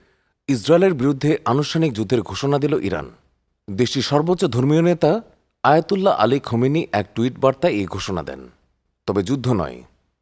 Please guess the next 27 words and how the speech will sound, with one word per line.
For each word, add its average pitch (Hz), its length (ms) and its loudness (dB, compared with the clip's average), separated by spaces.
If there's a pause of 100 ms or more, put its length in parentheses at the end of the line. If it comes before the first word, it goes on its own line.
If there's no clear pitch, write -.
(240)
ইরানকে 170 380 2
কোনো 127 240 0
ধরনের 127 300 2
শর্ত 117 440 -2
ছাড়াই 117 400 0
আত্মসমর্পণের 110 800 -2
আহ্বান 101 420 0
জানিয়েছেন 98 440 -4
ট্রাম্প। 76 360 -4 (680)
না 135 180 4
শুনলে 180 420 2 (300)
সামরিক 170 560 0
অভিযান 151 340 2
পরিচালনার 143 580 2
ইঙ্গিতও 127 400 0
মিলেছে 151 300 0
তার 107 180 2
কাছ 92 220 -4
থেকে। 69 280 -18 (540)
গুঞ্জন 139 400 0
আছে, 165 320 0 (440)
এরই 151 220 2
মাঝে 123 360 2
বেশ 117 300 0
কিছু 151 240 -4
বোমারু 117 340 2
বিমান 156 400 2